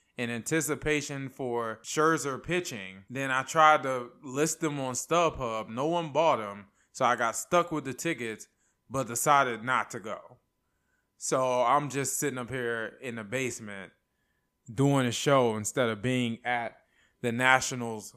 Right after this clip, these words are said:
versus Padres Part Two. Well, I might as well go into this since I'm already talking about the Nationals. The Nationals are trash again. But honestly, is it really their fault? Uh, yeah, okay, it, it kinda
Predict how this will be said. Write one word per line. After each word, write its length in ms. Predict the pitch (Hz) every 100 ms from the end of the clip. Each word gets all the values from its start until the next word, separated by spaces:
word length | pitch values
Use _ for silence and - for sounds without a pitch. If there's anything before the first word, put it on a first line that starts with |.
| -
versus 520 | 110 127 131 131 -
Padres 800 | - 165 170 143 123 120 113 110 - -
Part 300 | 151 127 -
Two. 420 | - 185 120 104 104 _ _ _ _ _ _ _ _ _ _ _ _ -
Well, 560 | 202 208 202 190 - - - -
I 100 | 311
might 240 | 208 175
as 100 | 156
well 120 | 160
go 340 | 123 147 156 160
into 380 | 139 156 160
this 420 | 143 123 120 - - - - -
since 300 | - 156 127
I'm 100 | 123
already 560 | 113 139 156 147 147
talking 320 | 147 135 123 123
about 360 | 120 113 110
the 80 | 110
Nationals. 760 | 101 90 87 101 92 90 90 - -
The 140 | 131
Nationals 800 | 151 214 196 175 180 180 180 - _ _ -
are 140 | 202
trash 540 | 202 - 381 285 170
again. 400 | 123 110 110 90 85
But 240 | 175 196 -
honestly, 600 | 262 277 240 240 240 220
is 160 | 185 160
it 100 | 135 117
really 260 | 202 277 220
their 160 | 196
fault? 380 | 190 180 175 -
Uh, 360 | - 240 240 226
yeah, 240 | 170 160 147
okay, 380 | 151 131 120 113
it, 100 | 127 165
it 160 | 156
kinda 240 | 156 123